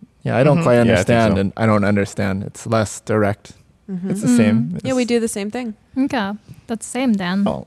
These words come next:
Speaker 1: I don't quite get it.
Speaker 4: 'Cause without "ちょっとよくわからないんだけど," that sounds kinda rude.
Speaker 3: Mm.
Speaker 1: Yeah.
Speaker 4: And too in-, too direct, I think.
Speaker 1: Yeah.
Speaker 3: I think in English saying, "I don't understand," is okay. But
Speaker 1: Yeah.
Speaker 3: maybe if you said
Speaker 1: It's not rude,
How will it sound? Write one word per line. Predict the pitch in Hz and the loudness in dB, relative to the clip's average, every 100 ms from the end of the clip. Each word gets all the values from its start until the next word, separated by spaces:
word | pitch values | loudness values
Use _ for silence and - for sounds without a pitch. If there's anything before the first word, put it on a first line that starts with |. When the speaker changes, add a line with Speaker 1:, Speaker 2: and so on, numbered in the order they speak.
| - | -8
Speaker 1:
I | - | -6
don't | 120 - | -6 -4
quite | 98 92 | -6 -6
get | - 87 | -8 -8
it. | 80 - _ _ _ _ _ - | -8 -12 _ _ _ _ _ -8
Speaker 4:
'Cause | 247 - 220 | -8 -8 -4
without | 254 247 254 254 | 0 2 2 0
"ち | - | -2
ょ | 226 | -4
っ | - | 0
と | 277 311 277 - _ _ | 2 4 2 -2 _ _
よ | 233 233 | 0 2
く | 214 | 2
わ | 196 | 2
か | 226 | 2
ら | 240 277 | 4 4
な | 269 | 6
い | 226 | 6
ん | |
だ | 202 | 4
け | 208 | 0
ど," | 185 180 170 214 _ _ _ _ _ - | -4 -2 -4 -6 _ _ _ _ _ 0
that | 220 214 | 2 4
sounds | 208 196 | 2 2
kinda | - 175 170 | -2 -4 -2
rude. | 165 180 180 180 190 | -2 -2 -4 -6 -8
Speaker 3:
Mm. | 180 180 151 | -8 -6 -2
Speaker 1:
Yeah. | 120 | 0
Speaker 4:
And | 208 196 190 190 | 2 2 2 0
too | 214 | 0
in-, | 196 190 196 - - - | 0 0 -2 -6 -20 -10
too | - 208 | -2 0
direct, | 190 185 202 220 - - - _ _ _ _ | 2 0 0 -4 -6 -18 -20 _ _ _ _
I | 226 | -8
think. | 220 240 247 247 | -8 -4 -4 -6
Speaker 1:
Yeah. | - - 123 | -10 -12 -8
Speaker 3:
I | 240 | -6
think | 349 370 | -6 -6
in | 262 | -4
English | 220 254 196 190 - | -4 0 0 0 -2
saying, | - 202 190 - | -4 -2 -2 -2
"I | 202 | 0
don't | 202 196 | 2 2
understand," | 185 175 - 185 175 170 | 0 -4 -4 -6 -4 -6
is | 180 | -6
okay. | 170 - 170 170 226 233 _ - | -6 -4 -4 -4 -6 -12 _ -2
But | 196 | 0
Speaker 1:
Yeah. | |
Speaker 3:
maybe | 196 196 214 | 0 0 0
if | 196 | 0
you | 196 | -2
said | - 185 170 165 | -2 0 0 -2
Speaker 1:
It's | 190 | -6
not | - 123 | -2 -2
rude, | 117 117 101 95 | 0 2 2 0